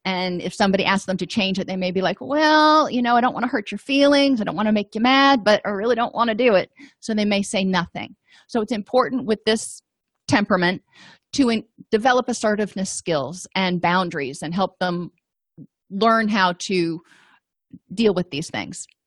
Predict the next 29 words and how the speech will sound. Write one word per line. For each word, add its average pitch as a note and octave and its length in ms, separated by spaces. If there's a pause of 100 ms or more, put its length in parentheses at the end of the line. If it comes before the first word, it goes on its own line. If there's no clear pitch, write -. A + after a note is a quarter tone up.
(320)
They C4+ 140
may D#4 180
fear D#4+ 220
change, D4 500
loss A3+ 300
of A#3+ 100
stability, A3 640
and G3 140
offending G#3+ 400
others, E3+ 400 (400)
and B3 100
they C4 100
value C#4+ 360
loyalty, A3+ 800
helping A#3+ 380
others, A3 520
and G3 160
security. F#3 640 (340)
So C4+ 160 (100)
thinking E4+ 360
with C4 160
this C#4 180
temperament A#3+ 560
style, - 460 (280)
you A3 120
know, F#3+ 80 (100)
how C4+ 260
can C#4 220
you B3 240